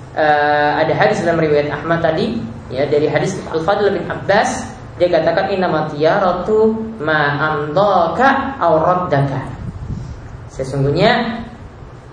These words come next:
yang namanya, eh, kesialan, ya,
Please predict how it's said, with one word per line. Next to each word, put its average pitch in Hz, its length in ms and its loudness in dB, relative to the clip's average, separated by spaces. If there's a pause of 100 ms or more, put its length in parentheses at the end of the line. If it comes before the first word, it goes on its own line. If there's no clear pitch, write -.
yang 151 320 0
namanya, 160 800 0 (480)
eh, 139 480 0
kesialan, 190 800 2 (480)
ya, - 160 -10